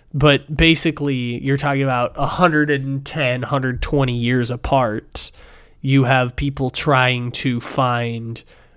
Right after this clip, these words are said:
motion picture cameras and capture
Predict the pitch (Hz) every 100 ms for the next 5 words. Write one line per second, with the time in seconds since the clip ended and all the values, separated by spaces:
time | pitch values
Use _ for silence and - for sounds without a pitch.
0 | - 131 143 139 143 123 - 131 - 113
1 | 127 - 139 127 110 73 78 90 135 -
2 | - _ _ _ _ _ 135 127 120 117
3 | 117 - - 139 - - 123 113 -